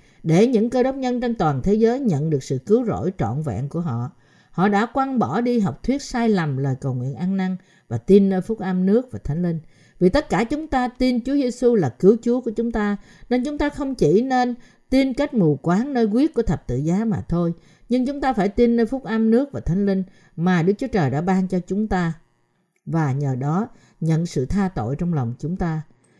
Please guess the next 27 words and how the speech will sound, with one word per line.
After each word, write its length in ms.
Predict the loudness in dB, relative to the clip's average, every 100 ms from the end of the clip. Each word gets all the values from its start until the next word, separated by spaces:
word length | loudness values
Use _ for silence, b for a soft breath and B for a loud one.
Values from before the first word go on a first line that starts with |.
| b
Để 140 | 0 2
cứu 260 | 2 0
hoàn 260 | 2 0 0
toàn 280 | 0 -2 -2
khỏi 200 | -4 -2
mọi 200 | -2 -2
tội 200 | -4 -4
lỗi 220 | -2 -2
của 100 | -4 -4
chúng 180 | -4
ta, 240 | -2 -4 -4 b b -12
chúng 140 | -4
ta 120 | -2
phải 120 | -2 -2
đặt 180 | -2
đức 180 | 0 -2 2
tin 200 | 2 0
của 100 | -4
chúng 200 | -6 -4
ta 180 | 0
nơi 200 | 2 2
phúc 160 | 0 -4
âm 280 | -4 0 4
nước 220 | 4 2
và 100 | -6
Thánh 300 | -6 -6 -2
Linh. 180 | -4